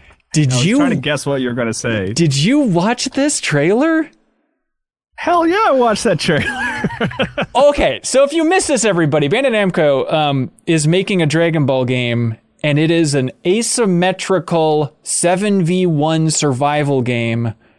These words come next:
Speaker 1: where, at least in the trailer, you can play as Cell,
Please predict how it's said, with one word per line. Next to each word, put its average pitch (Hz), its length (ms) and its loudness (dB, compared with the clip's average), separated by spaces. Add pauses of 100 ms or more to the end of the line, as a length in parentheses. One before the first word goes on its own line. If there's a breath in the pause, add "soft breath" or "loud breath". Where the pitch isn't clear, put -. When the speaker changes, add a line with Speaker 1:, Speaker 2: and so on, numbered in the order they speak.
(140 soft breath)
Speaker 1:
where, 139 540 0 (440)
at 151 80 0
least 233 200 0
in 247 40 0
the 220 80 2
trailer, 247 720 0
you 170 260 -2 (200)
can 180 140 0
play 196 220 0
as 156 160 0
Cell, 143 640 0